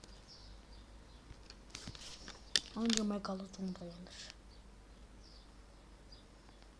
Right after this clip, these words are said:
Bir de Megalodon, Don bu arada sadece oyunda yok, gerçek hayatta da varmış. Hmm. Bir yıl önce öğrenmiştim bir tane, ne,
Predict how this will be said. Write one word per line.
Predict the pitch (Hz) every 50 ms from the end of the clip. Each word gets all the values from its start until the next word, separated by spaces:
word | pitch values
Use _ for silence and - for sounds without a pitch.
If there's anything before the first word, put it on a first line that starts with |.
| - - - - - - - -
Bir | 202 208
de | 214
Megalodon, | 208 208 208 208 214 208 214 220 220 220 226 226 233 233 233 233 233 240 - - - - - - - - - - - - - - - - - 220
Don | 233 233 240 240
bu | 233 220 220 233
arada | 226 226 226
sadece | - - 233 220 220 220
oyunda | - 202 233 226 226 226 226
yok, | 240 240 220 214 196
gerçek | 208 208 202 208 208 208 208
hayatta | 202 208 202 196 - 202 196 190
da | 185
varmış. | 175 170 170 170 180 185 - - - - - - - - - - - - - - - - - - - - - - - - -
Hmm. | - 202 196 185 185 185 180 - - - - - - - - - - - - - - - - 196
Bir | 190 202 226
yıl | 247 247 247
önce | 254 254 247 247 240 269
öğrenmiştim | 302 302 277 226 202 202 190 190 196 190 190 - - - 196 190 190
bir | 185
tane, | 185 - 196 196 196 196 196 190 190 185 - - - - - - - - -
ne, | 208 208 208